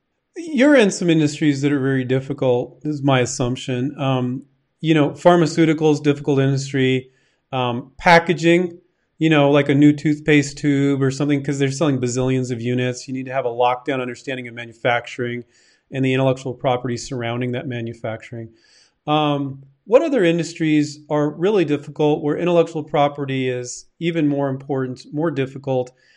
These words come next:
and that you really do need to get patents outside the U S?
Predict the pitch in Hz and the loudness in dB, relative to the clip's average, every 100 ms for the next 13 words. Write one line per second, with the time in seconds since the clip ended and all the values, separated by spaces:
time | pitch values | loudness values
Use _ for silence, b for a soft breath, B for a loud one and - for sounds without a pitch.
0 | b _ 151 151 147 147 - - 143 160 | b _ -2 2 2 0 -2 -10 -6 -4
1 | 175 190 180 220 190 147 202 233 170 139 | -4 -4 -4 -4 -6 -4 -4 -2 0 0
2 | 127 - _ _ 165 160 165 - 165 151 | -2 -12 _ _ -6 -4 -6 -4 -4 -4
3 | 131 135 151 147 160 - 139 127 127 123 | -8 -8 -2 -2 -4 -2 2 2 0 -2
4 | _ _ _ _ 139 139 139 131 127 - | _ _ _ _ -8 -4 0 0 0 -2
5 | - - | -10 -20